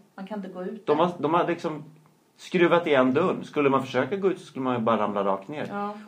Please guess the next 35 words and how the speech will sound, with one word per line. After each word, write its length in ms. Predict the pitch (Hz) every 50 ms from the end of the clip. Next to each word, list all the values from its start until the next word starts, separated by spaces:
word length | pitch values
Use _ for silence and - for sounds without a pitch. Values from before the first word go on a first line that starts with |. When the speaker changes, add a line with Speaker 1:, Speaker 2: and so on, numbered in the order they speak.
| -
Speaker 2:
Och 100 | - 135
balkongen 460 | 131 151 147 147 147 147 139 143 147
ovanför 400 | 147 151 139 120 110 117 123 - 185
har 120 | 190 190
de 160 | 185 180 170
inte 160 | 151 143 - 113
tagit 280 | - 123 113 113 110
bort 260 | - 170 156 - -
helt, 260 | - 95 87 85 - -
utan 200 | 92 - 107 110
där 100 | 120 120
sticker 280 | 123 - 135 127 131 120
ut 160 | 104 92 -
armeringsjärn. 1080 | 98 107 107 117 120 120 110 98 95 101 101 95 - - 117 117 107 67 - - - - - _ _ _ _ _ _ _ _ _ _ _ _ _
Så 120 | - 135
på 100 | 127 131
Speaker 1:
Ja. 40 | 135
Speaker 2:
den 180 | 147 170 180 175
sidan 280 | 175 160 135 127 120
ser 100 | 120 131
det 60 | 117
ut 80 | 107 101
som 120 | - 101
att 120 | 104 98 -
man 140 | 104 101 101
är 40 |
med 140 | 101 101 98
i 60 | 101
någon 120 | 101 98 92
slags 340 | - 101 92 - - - _ _ _ _ _
krigsfilm 760 | - - 127 127 123 123 127 - - - - 147 135 113 104 95
från, 220 | 92 - 101 101 98
liksom, 300 | 95 92 - 104 101 95
Bosnien. 540 | 117 120 135 127 - - - 95 80 - - - - -
Speaker 1:
Mm. 380 | 220 208 185 185 185 185 185